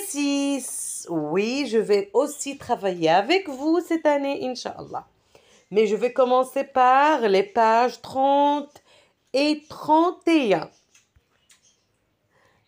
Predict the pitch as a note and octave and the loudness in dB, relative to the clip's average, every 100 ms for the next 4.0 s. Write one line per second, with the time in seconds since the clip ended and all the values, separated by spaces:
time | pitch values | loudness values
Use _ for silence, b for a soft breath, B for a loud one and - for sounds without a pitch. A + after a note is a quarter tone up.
0 | _ E3+ G3+ E4 E4 D#4+ B3+ D#3 C#3+ C#3+ | _ 0 2 2 2 0 0 0 -2 -4
1 | - _ - C#4 F4 E4+ C#4+ C4 C4+ A#3+ | -6 _ -4 2 2 2 4 4 2 0
2 | G3+ A3 F3+ D3+ D#3 D#3+ - B3 C4 - | 2 2 2 -2 -6 -6 -8 -10 -10 -14
3 | - - D#4+ G#3+ E3+ G3 - C#3 - | -10 0 0 0 -4 -10 -12 -14 -16